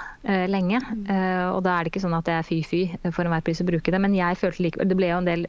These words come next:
Speaker 1: eh, rester, og jeg klarte ikke å bruke opp alt det, så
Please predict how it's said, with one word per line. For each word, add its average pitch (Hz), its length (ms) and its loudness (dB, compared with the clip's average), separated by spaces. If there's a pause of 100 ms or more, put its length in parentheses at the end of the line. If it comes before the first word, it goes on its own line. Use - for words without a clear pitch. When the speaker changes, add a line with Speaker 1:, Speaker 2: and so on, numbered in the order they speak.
Speaker 1:
eh, - 320 -2 (320)
rester, - 440 -2
og 220 120 0
jeg 180 60 -2
klarte 175 180 0
ikke 190 100 0
å 190 60 2
bruke 180 200 0
opp 185 100 -2
alt 175 180 0
det, 208 140 0
så 196 180 0